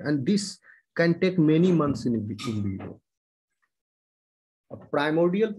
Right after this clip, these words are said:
इसमें क्या हो रहा है? Primordial follicles containing the primary oocyte arrested at prophase of meiosis one develop into primary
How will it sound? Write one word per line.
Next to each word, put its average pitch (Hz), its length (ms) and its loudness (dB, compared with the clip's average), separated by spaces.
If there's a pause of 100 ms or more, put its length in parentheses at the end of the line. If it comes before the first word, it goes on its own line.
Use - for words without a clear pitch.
(140)
इसमें 147 300 -4
क्या 175 120 2
हो 175 160 2
रहा 175 120 -2
है? 175 160 -10
Primordial 170 640 -2 (160)
follicles 139 680 -2 (600)
containing 156 540 2
the 170 160 2
primary 147 400 2
oocyte 131 640 -2 (840)
arrested 147 520 -2
at 143 260 -4
prophase 143 680 -4
of 117 240 -4
meiosis 117 600 -2
one 123 440 -2 (1000)
develop 151 560 2
into 147 300 -2 (100)
primary 131 420 0